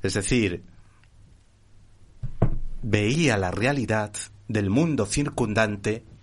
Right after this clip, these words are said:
alguien podrá decir que de forma subjetiva, subjetiva hasta cierto punto, subjetiva hasta cierto punto, porque yo creo que todos, Winston, no sé lo que tú pensarás,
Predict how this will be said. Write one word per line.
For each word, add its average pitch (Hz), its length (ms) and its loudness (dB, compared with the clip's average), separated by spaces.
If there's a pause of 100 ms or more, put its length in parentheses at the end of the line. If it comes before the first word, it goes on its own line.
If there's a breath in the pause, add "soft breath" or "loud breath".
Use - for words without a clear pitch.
(1400)
alguien 147 360 2
podrá 135 240 2
decir 123 320 -2
que 117 100 2
de 104 80 0
forma 120 320 -2
subjetiva, 101 800 -4 (2250 loud breath)
subjetiva 165 680 4
hasta 131 220 2
cierto - 360 0
punto, 98 420 -2 (520)
subjetiva 143 600 0
hasta - 180 -4
cierto 98 340 -4
punto, 90 460 -6 (420 soft breath)
porque 110 220 -2
yo 156 160 2
creo 170 180 2
que 113 100 -2
todos, 101 440 0
Winston, 98 440 -4
no 95 60 -2
sé 104 160 -2
lo 95 80 -2
que 85 100 -6
tú - 160 -6
pensarás, 87 680 -6